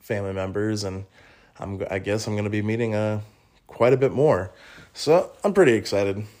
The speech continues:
I, th-, I think I, I think I'm confident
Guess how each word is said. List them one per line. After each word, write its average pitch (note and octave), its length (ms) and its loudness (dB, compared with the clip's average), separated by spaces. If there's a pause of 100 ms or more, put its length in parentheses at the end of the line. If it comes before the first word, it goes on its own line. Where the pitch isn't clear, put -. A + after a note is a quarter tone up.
(120)
I, B2 280 2
th-, - 180 -8
I C#3+ 60 2
think C#3+ 260 -4
I, G2+ 360 0 (360)
I G3+ 60 -4
think D4 180 -2
I'm A#3+ 140 4
confident B2 800 -2